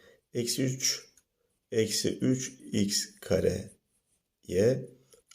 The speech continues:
artı üç x y kare eşittir eksi üç olur. Aşağı, bakın bunu da x kare eksi, e, pardon, x küp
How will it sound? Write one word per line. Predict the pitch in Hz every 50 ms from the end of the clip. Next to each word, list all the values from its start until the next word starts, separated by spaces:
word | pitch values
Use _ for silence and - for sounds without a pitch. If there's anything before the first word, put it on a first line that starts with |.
| _ _ - -
artı | - 107 113 120 120 120 - - - 127 123 127 - - -
üç | 131 123 117 - - - - - - -
x | - 110 98 - - - - - - -
y | - 101 - 220 233 226
kare | - - - - 95 104 120 - - - - - _ _ -
eşittir | 117 104 - - 127 123 127 - - 123 135 135 - - - - - _ _ _ _ _ _ _ _ _ _ _ _ _ _ _ _ _ _ -
eksi | - 120 98 98 - - - - - -
üç | - - 107 - - -
olur. | - - - - - - _ _ _ _ _ _ _ _ _ _ -
Aşağı, | - 123 120 - - 143 - -
bakın | - 127 - - 113 120
bunu | 135 143 131 107
da | 113 120 123 - - - - - _ _ _ _ _ _ _ _ _ - -
x | - 143 147 - - -
kare | - 110 107 104
eksi, | - 101 104 98 101 - - - - 98 - - - -
e, | 104 -
pardon, | - 107 - -
x | - 131 - - -
küp | - - 117 131 127 - -